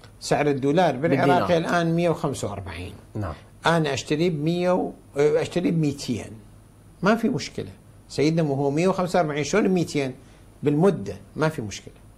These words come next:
Speaker 1: هذا يسموه بيع بالآجل، ما في مشكلة. أما تقول: "لا، اقرضني،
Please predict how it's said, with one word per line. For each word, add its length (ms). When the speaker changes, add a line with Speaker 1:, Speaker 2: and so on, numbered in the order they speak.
Speaker 1:
هذا 120
يسموه 320
بيع 320
بالآجل، 500
ما 100
في 120
مشكلة. 340
أما 160
تقول: 220
"لا، 220
اقرضني، 840